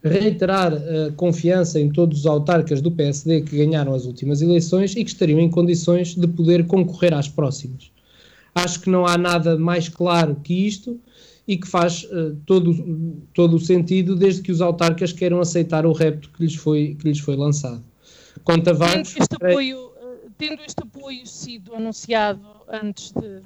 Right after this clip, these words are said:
Speaker 2: de serem faladas, por exemplo, recandidatu-, possíveis recandidaturas ou assim, pensa que foi, eh, um anúncio, eh, cedo demais? Feito cedo demais?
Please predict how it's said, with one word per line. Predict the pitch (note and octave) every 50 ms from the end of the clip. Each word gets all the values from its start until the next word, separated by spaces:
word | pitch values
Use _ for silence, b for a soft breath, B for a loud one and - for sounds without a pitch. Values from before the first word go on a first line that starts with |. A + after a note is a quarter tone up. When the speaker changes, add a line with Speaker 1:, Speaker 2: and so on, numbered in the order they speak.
| - -
Speaker 2:
de | - -
serem | - - A3+ G#3 G3 G3
faladas, | - - A3 G3 F#3+ F#3+ G3 G3 F#3+ -
por | - -
exemplo, | G3 F3 F3 G3+ F3+ - - F3+
recandidatu-, | _ _ - A3 A3+ B3+ B3+ B3 - - G#3+
possíveis | - - - B3+ A3 G#3+ A3+ -
recandidaturas | - - A#3 A3 G#3+ G#3+ G#3 F#3 - - G#3 G#3 G3
ou | G#3
assim, | G3+ - - G#3+ - B B B B B B
pensa | - C#4 C#4+ - - C#4 C#4 C#4
que | - - C4+ C4
foi, | - - - C4 C4 B3+ B3 B3 A#3+ A#3 - B B B B B
eh, | - - A#3+ A#3+
um | - B3 B3+
anúncio, | B3+ C4 B3 B3+ B3+ A#3 - - - - A3+ A#3 A#3 A3 G#3+ G#3+ -
eh, | - A3 G#3+ G#3 G#3+
cedo | G#3+ - - C#4 C4+ A#3+ G3
demais? | G3 A#3+ A#3 A3 A3 B3 C#4 B3+ - - - - - - _ _ _ _ _ -
Feito | - G3 A#3+ A#3+ A3 - -
cedo | - G3 B3 - -
demais? | A3+ A3 G#3 G#3 G#3+ B3+ B3+ - -